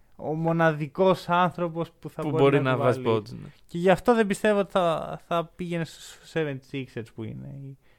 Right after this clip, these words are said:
Speaker 1: μια δικιά μου επιλογή, γιατί οι Sixers ψάχνονται.
Speaker 2: Ναι, οκ. Οκ.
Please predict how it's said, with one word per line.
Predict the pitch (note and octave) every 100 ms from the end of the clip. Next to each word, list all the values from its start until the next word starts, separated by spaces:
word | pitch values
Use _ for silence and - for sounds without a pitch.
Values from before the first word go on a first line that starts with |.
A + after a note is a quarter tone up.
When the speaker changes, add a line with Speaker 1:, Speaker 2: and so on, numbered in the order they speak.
| _
Speaker 1:
μια | - C3
δικιά | A#2+ A#2 A#2 A#2
μου | A2+
επιλογή, | A2+ A2 A2 B2
γιατί | D#3+ F3+ F3 E3+ G3 - _ _ _ _ - - _ _ _ _ _ _
οι | - C#3+
Sixers | G#3 G3+ D#3+
ψάχνονται. | F3 D3+ B2+ A2 B2 - _ _
Speaker 2:
Ναι, | - C#3
οκ. | G#2 G#2+ G2 C3+ - - - _
Οκ. | A2